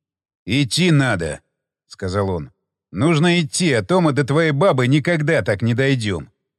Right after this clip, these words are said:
В руке его что-то блеснуло. Борис удовлетворённо крякнул, поднялся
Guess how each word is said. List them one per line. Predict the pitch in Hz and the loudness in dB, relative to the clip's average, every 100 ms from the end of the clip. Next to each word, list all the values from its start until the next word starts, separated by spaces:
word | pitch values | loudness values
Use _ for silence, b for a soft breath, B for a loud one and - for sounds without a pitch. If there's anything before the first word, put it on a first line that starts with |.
| _ _ _ - | _ _ _ -16
В | 87 | -8
руке | 113 117 240 | -8 -4 -2
его | 214 165 | 0 0
что-то | - 175 165 | -2 -2 -2
блеснуло. | 170 - 143 110 80 - _ _ _ _ _ - | -2 0 -2 -4 -8 -16 _ _ _ _ _ -8
Борис | 92 180 208 | -2 -2 0
удовлетворённо | 180 156 156 143 175 196 170 151 | -2 -2 -2 0 2 4 2 0
крякнул, | - 175 214 - 180 165 101 _ | 0 2 2 0 0 0 -2 _
поднялся | 98 107 196 214 - 180 | -10 -4 0 0 0 -2